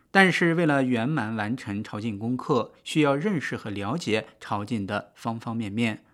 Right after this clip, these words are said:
恩惠和裨益。伊斯兰革命领袖大亚托拉哈梅内伊在致二零一八年朝觐者们的公开信中，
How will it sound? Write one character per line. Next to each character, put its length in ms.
恩 220
惠 380
和 180
裨 120
益。 380
伊 100
斯 100
兰 160
革 140
命 80
领 180
袖 180
大 260
亚 120
托 160
拉 140
哈 160
梅 100
内 100
伊 240
在 240
致 240
二 140
零 100
一 80
八 220
年 240
朝 180
觐 200
者 120
们 140
的 100
公 160
开 200
信 240
中， 300